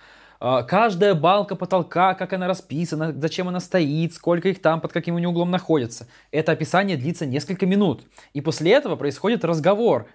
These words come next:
этих, собственно, собравшихся в комнате, и они как будто на каком-то советском совещании, которое, причём к-, на котором как будто бы все знают, что все скажут, но при этом приходят и вот так вот прям вот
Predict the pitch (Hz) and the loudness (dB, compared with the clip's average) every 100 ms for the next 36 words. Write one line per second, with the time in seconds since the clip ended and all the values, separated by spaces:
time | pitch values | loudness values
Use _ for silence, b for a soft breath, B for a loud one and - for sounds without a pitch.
0 | - 139 135 123 - - 147 - 143 156 | -6 -4 -4 -8 -12 -8 -8 -6 -6 -2
1 | 151 135 127 131 - 262 277 180 - B | -2 -2 -6 -8 0 2 2 -2 -6 B
2 | B - 160 185 185 156 175 226 208 b | B -4 2 2 2 0 2 2 0 b
3 | b b _ - 165 208 202 180 175 202 | b b _ -2 0 0 0 0 0 0
4 | 170 170 196 190 151 139 156 135 196 254 | 2 2 2 0 -4 0 0 0 2 2
5 | 254 175 127 - - 170 175 190 147 - | 2 -6 -10 -12 -12 -6 0 0 -2 -4
6 | 175 196 190 170 180 208 190 202 202 202 | -4 -2 -2 -2 -2 -2 -2 -4 -4 -2
7 | - 196 208 165 - 160 165 - 294 170 | 0 0 0 -2 -4 -6 -4 0 0 0
8 | 123 B 165 165 165 151 175 277 247 - | -8 B -4 -2 -2 -2 0 2 2 -2
9 | b - 156 180 202 175 160 175 160 147 | b -4 0 2 2 0 -2 -2 0 -4